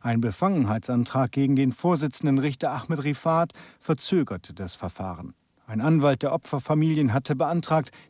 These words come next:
den Richter auszutauschen, weil der früher für das Büro des Präsidenten gearbeitet habe.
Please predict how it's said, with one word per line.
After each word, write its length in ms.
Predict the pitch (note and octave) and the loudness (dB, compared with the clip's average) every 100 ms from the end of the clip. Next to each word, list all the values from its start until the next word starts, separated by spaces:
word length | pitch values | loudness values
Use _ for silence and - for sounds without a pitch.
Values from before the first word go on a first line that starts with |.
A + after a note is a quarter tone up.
| - | 0
den 140 | D#3+ | 2
Richter 420 | C3+ C#3+ - C#3+ | 2 -2 0 0
auszutauschen, 880 | D#3 D#3+ - D#3 - D3 C#3 D#3+ C3+ - - - | 0 0 -2 -4 0 2 2 2 0 -2 -20 -8
weil 120 | B2+ | -4
der 160 | C3 B2+ | -2 -2
früher 400 | - G#3+ C#3+ F#2 | 0 2 2 0
für 120 | B2+ | -4
das 220 | B2+ A#2+ | -2 -2
Büro 340 | F3 C#3+ C#3+ C#3 | 0 0 2 0
des 200 | C3 - | 0 -2
Präsidenten 640 | B2+ A2+ A2 A2+ - C3 | -2 -2 -2 -2 0 0
gearbeitet 640 | C#3+ A#2 G#2 F2+ - - | 0 -2 -2 -4 -4 -8
habe. 300 | F#2+ F#2 - | -6 -8 -10